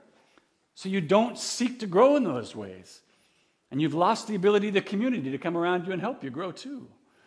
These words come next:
Finally, when we fake maturity like this and sanctify our self-focus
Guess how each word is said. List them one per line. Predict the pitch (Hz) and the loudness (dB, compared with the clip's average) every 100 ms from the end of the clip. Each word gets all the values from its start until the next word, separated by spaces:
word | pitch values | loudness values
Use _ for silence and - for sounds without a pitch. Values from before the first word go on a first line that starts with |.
| _ _ _ _ _ _ _ _ _ _ _ _ _ _ _ _ _ _ _ _ | _ _ _ _ _ _ _ _ _ _ _ _ _ _ _ _ _ _ _ _
Finally, | 170 175 160 | 2 2 4
when | 143 139 | 2 0
we | 123 | -2
fake | - 175 160 - _ _ _ _ _ _ _ _ - | -4 -6 -8 -14 _ _ _ _ _ _ _ _ -12
maturity | 123 - 151 151 139 | -10 -6 -2 0 0
like | 127 120 - | -2 -4 -6
this | 131 - | -6 -8
and | 104 | -14
sanctify | - 147 151 151 - 131 120 | -10 -6 -6 -8 -8 -4 -4
our | 110 | -6
self-focus | - 139 135 - 139 139 143 127 - | -6 -4 -4 -6 -4 -4 -4 -8 -10